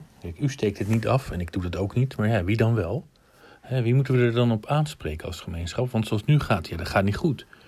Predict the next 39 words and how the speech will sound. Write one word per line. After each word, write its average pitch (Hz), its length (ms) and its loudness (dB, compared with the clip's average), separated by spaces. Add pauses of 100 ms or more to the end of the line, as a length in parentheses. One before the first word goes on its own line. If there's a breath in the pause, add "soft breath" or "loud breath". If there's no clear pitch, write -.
(180 loud breath)
Het - 180 -8
is 110 120 -2
verboden 98 420 2
om 113 80 -2
vuurwerk 120 400 2
af 120 160 -4
te - 80 -16
steken, 131 460 0 (180)
altijd - 460 -6
al. 139 200 0 (800 loud breath)
Maar 113 380 2
normaal 107 480 4
één 147 160 4
keer 156 140 -2
per 131 120 0
jaar 131 220 6
mag 117 160 2
het 107 120 -2
dan 101 120 -2
wel, 80 200 -2
hè, 120 80 4
op 131 180 -2 (240)
avond 101 400 0
van 98 220 -4
oudjaar. 87 560 -6 (580)
Verder 87 200 -4
is - 100 -4
er - 80 -4
altijd 127 400 0
toestemming 110 440 0
nodig 107 220 0
voor 101 140 -2
vuurwerk 110 500 2
of 98 160 -6
karbiet, 107 480 -4 (520 loud breath)
maar 120 100 -6
toch - 220 2
knalt 123 320 0
het. - 280 -8